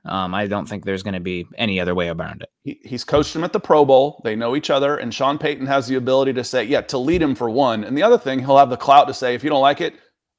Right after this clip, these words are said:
Speaker 2: G T F.
Speaker 1: Yeah.
Speaker 2: You're gone. I'll, I'll
Speaker 1: Yep.
Speaker 2: if, if you wanna, if you wanna do it your way, fine. Go do it your way over with the practice squad."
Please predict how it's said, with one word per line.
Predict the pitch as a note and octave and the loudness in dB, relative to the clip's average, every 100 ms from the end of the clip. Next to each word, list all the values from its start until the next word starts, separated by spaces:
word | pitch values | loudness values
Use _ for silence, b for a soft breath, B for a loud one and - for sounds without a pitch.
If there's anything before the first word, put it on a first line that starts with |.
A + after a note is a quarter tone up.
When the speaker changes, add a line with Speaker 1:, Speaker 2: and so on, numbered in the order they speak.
| _ _ _ _ _ _ | _ _ _ _ _ _
Speaker 2:
G | G#2+ C#3+ | -4 -4
T | - C3 | -2 0
F. | B2 - - _ _ _ - - | 0 -2 -18 _ _ _ -20 -14
Speaker 1:
Yeah. | - G2 | -4 -2
Speaker 2:
You're | |
gone. | C#3 D3 F#2 D#2 - - _ _ _ | 2 2 0 -8 -14 -14 _ _ _
I'll, | A#2+ D3 | -2 0
I'll | D3+ | 2
Speaker 1:
Yep. | G3+ A#2+ | 0 -2
Speaker 2:
if, | A2+ C3 | -6 -6
if | C3+ | -6
you | C3+ | -2
wanna, | D#3 E3 | 0 0
if | C3+ | 0
you | C#3 | 0
wanna | D#3+ | 0
do | D3+ D#3 | 0 0
it | |
your | D3 D3 | 2 2
way, | D3+ | 2
fine. | D3 D#3+ B2 | 0 -2 0
Go | B2 D3 | 2 2
do | D#3+ | 2
it | C#3 | 2
your | C#3 | 4
way | C3+ | 4
over | C3 C3 C3 | 4 0 -2
with | B2 | -4
the | G#2+ | 0
practice | C3 A#2+ A2 | 0 0 -2
squad." | - F2+ D2 | -8 -8 -8